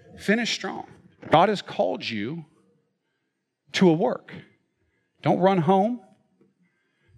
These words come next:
Don't leave. Don't go to another church if God has called you to this one. Do what God has called you to do. Do not do what John Mark has done here. Count the cost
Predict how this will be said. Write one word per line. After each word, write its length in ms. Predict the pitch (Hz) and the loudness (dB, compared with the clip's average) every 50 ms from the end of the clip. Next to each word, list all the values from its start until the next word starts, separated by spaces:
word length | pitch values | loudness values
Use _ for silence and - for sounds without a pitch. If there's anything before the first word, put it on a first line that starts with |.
| - | 0
Don't 240 | 160 160 170 170 156 | 2 2 2 2 2
leave. 340 | 156 170 196 214 233 240 185 | 2 2 2 2 2 0 2
Don't 160 | 170 170 160 | 0 0 2
go 120 | 175 185 185 | 4 2 2
to 120 | - 175 | 2 0
another 240 | 180 175 180 180 175 | 2 2 2 0 0
church 640 | - - - 196 214 254 262 - - - - - - - _ _ _ _ _ _ _ _ _ _ _ _ _ - _ _ | -4 0 2 2 2 2 -2 -6 -8 -8 -8 -8 -12 -18 _ _ _ _ _ _ _ _ _ _ _ _ _ -20 _ _
if 120 | - - - | -10 -4 2
God 180 | - 143 156 | 4 4 4
has 80 | 165 - | 4 0
called 260 | - - 175 175 170 | 0 0 0 2 0
you 60 | 180 | -2
to 60 | 170 165 | -4 0
this 260 | 165 220 214 - - | 0 0 0 0 -6
one. 180 | 117 90 82 - _ _ _ _ _ _ _ _ _ _ _ _ _ _ _ _ _ _ _ _ _ _ _ _ _ _ _ _ _ _ _ _ _ - - - _ _ - | -10 -12 -14 -16 _ _ _ _ _ _ _ _ _ _ _ _ _ _ _ _ _ _ _ _ _ _ _ _ _ _ _ _ _ _ _ _ _ -20 -20 -20 _ _ -4
Do 360 | - 143 160 170 175 175 165 | 0 2 4 4 4 2 2
what 160 | 143 113 107 | 0 -2 -2
God 280 | - 131 127 131 135 127 | 0 0 2 2 0 -2
has 100 | 113 - | -4 -8
called 320 | - - 123 113 117 - | -2 0 0 0 0 -2
you 80 | 113 - | -8 -14
to 100 | - 107 | -16 -12
do. 180 | 101 120 113 | -12 -12 -10
Do 140 | - 117 113 | -10 -10 -10
not 440 | 110 117 127 139 156 160 - - - _ _ _ _ _ | -4 0 2 4 4 4 2 -2 -12 _ _ _ _ _
do 380 | - 143 165 156 147 135 135 135 | -2 2 2 2 2 2 -2 -6
what 200 | 131 117 135 131 | -4 -2 -2 -2
John 260 | - 139 131 131 131 120 | 0 0 0 0 2 2
Mark 300 | 143 165 151 135 - - | 4 4 4 2 0 -2
has 160 | 127 107 - | -4 -4 -2
done 240 | - 131 123 127 123 | 0 0 0 0 0
here. 360 | - 190 208 180 107 - - - - _ _ _ _ _ _ - - _ _ | 0 2 2 2 2 0 -6 -14 -20 _ _ _ _ _ _ -20 -20 _ _
Count 320 | - - 180 180 214 202 - | 2 4 4 4 2 -2 -6
the 60 | - | -10
cost 800 | - - - 208 175 139 131 151 190 - - - - - - | -10 -2 2 4 4 4 4 2 0 -4 -8 -10 -10 -12 -18